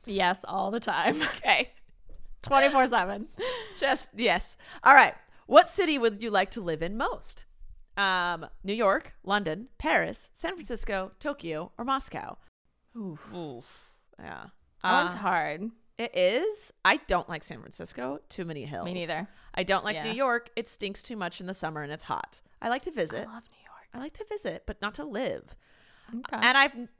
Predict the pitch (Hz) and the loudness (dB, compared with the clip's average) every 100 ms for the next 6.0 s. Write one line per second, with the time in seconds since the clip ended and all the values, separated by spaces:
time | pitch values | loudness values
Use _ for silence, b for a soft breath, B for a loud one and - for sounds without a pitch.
0 | - 202 247 320 466 175 180 196 87 82 | 0 6 8 6 4 -2 0 -2 -4 -4
1 | 64 - - - - - - - 254 370 | -4 -6 -12 -14 -14 -14 -10 -6 -4 -4
2 | - 196 170 147 196 240 302 254 214 202 | -4 -4 -4 -6 -4 -4 -4 -4 0 0
3 | 175 - 170 - 160 143 131 - 226 - | -2 -6 -10 -6 -8 -8 -12 0 0 0
4 | _ _ _ _ _ _ _ _ _ _ | _ _ _ _ _ _ _ _ _ _
5 | - - - 294 311 311 262 233 330 | -18 -8 -4 -4 -6 -10 -4 -2 -2